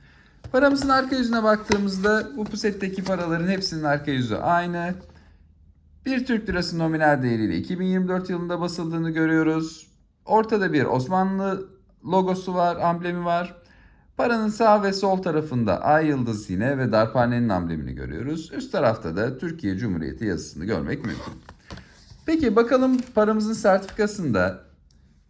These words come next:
birinci Selim'le ilgili, Yavuz Sultan Selim'le ilgili hangi bilgilere yer verilmiş?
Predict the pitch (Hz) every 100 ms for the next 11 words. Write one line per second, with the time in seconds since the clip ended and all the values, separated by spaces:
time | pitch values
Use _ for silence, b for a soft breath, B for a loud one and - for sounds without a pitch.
0 | _ 208 254 262 277 240 214 220 190 139
1 | 101 90 87 139 180 196 202 190 165 160
2 | 143 120 104 82 76 65 71 151 285 269
3 | 190 139 117 95 85 78 65 64 - -
4 | -